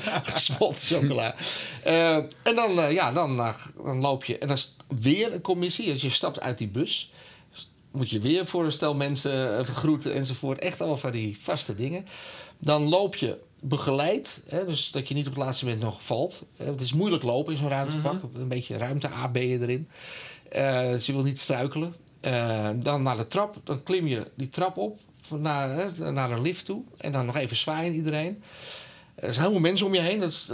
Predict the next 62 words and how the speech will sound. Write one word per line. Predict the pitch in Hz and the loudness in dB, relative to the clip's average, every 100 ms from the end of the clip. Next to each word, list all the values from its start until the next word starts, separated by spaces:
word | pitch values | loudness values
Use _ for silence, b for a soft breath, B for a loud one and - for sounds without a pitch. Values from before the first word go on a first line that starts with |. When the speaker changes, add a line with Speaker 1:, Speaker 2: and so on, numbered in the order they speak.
| 143 | -2
Speaker 1:
die | 151 | 0
quarantaine | 170 156 160 165 143 | 0 0 2 0 2
is | 135 | 0
dan | 147 135 | 0 0
ineens | 135 123 | 0 0
niet | 139 127 | -2 -4
meer | 117 | -2
geldig | 127 147 151 | 0 0 -2
of | 139 | -4
zo, | 139 143 143 | 0 0 2
maar | 151 | 2
Speaker 2:
Ja, | 151 143 | 4 2
het | - | 2
zal | 160 196 | 2 4
Speaker 1:
een, | 208 | 6
een | |
hoop | 185 226 | 6 6
mensen | 202 214 196 | 4 4 4
die | 190 | 6
ineens | 175 160 156 | 6 6 4
om | 143 | 4
je | |
heen | 131 165 | 4 2
staan. | - 165 165 | 2 2 2
Iedereen | 156 147 139 | 2 2 2
wil | 135 | 2
daarbij | 117 104 110 156 | 0 2 2 2
zijn | 98 104 | 0 -2
natuurlijk. | 110 107 156 170 - B B B B B | -2 0 -2 -2 -10 B B B B B
En | 175 170 | 4 6
dan, | 165 147 | 4 4
eh, | 139 | 4
zwaaien. | 120 170 185 165 | 4 4 4 4
En | 151 | 4
dan | 190 214 | 4 2
ga | 151 165 | 0 0
je | 143 | 2
een | 127 | 2
heel | 175 | 2
klein | 202 135 | 0 0
liftje | 135 160 - | 0 -2 -4
in | 226 254 | -4 -2
met, | 143 135 - | -2 -4 -10
met | 120 - | -8 -2
twee | 156 151 | 0 0
begeleiders. | 131 - 120 151 220 - - - - - - | -2 -4 -4 -4 -4 -8 -12 -18 -20 -18 -16
Eh, | - 131 120 117 110 | -8 -4 -4 -4 -2
technici | 143 147 143 151 139 | -4 -2 -2 -2 -2
die | 117 | -2
je | 113 | -2
moeten | 110 110 113 | -4 -4 -2
helpen | 110 120 107 | -2 -2 -4
naar | 113 | -2
boven. | 135 165 - - B B B B B B | -2 -4 -8 -18 B B B B B B
En | - | -2
dan | 160 | 0
ga | 160 151 | 2 2
je | 139 | 2
met | 131 117 | 0 0
het | 123 | -2
liftje | 143 - | -2 -2
omhoog | 107 127 220 - | -2 -2 -2 -6